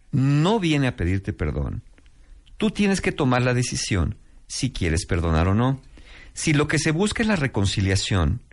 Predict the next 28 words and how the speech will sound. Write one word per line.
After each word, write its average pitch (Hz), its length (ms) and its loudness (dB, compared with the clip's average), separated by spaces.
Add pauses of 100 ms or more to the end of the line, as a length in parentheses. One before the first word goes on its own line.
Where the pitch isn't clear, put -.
(520)
definitivamente 165 840 0
tiene 160 220 0
que 165 60 -2
haber 151 140 2
un 156 80 2
reconocimiento 120 960 0
de 92 80 0
la 87 100 0
falta 101 260 -2
cometida, 78 640 -2 (400)
del 117 240 2
daño 160 300 4
hecho, 104 420 -2 (380)
pedir 135 320 2
perdón 123 520 0 (320)
y 135 140 0
establecer 131 680 0 (120)
y 127 80 -2
cumplir 131 480 0
claramente 127 640 2
que - 100 -4
eso 110 140 0
no 101 100 2
va 104 100 2
a 104 40 2
volver 85 200 0
a 80 40 2
ocurrir. 117 480 -2